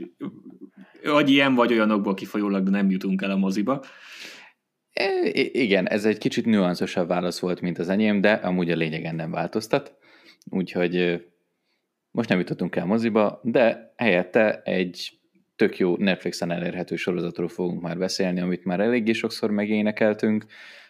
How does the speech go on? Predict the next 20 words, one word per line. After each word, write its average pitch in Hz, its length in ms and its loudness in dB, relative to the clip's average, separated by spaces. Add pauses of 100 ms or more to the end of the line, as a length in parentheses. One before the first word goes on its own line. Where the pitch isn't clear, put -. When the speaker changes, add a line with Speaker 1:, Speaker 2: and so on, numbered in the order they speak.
(140)
Speaker 2:
sokszor, 92 680 -4
ö, 87 420 -2 (140)
el 90 120 0
is 78 160 -2
mondtuk, 107 600 -2 (380)
te 92 280 0
elkezdted - 500 -6
újra 113 220 2
nézni. 92 680 0 (1300)
Én 104 140 2
igazából 92 440 4
Speaker 1:
Milliószor. - 540 -2 (580)
Speaker 2:
Igen, 104 420 0 (200)
meg - 260 -8
újra 90 160 -4
is - 120 -8
nézted. 110 480 0 (520)
Ö, - 400 -2 (300)
én 110 180 4
is - 320 -2